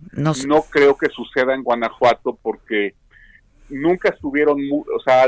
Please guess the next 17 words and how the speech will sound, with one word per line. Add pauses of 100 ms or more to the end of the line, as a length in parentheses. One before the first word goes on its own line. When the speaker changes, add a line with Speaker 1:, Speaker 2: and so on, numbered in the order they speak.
(120)
Speaker 2:
nunca
fue
una
sola
organización,
sino
muchas
las
que
se
congregaron
alrededor
del
Marro, (720)
y,
eh,
además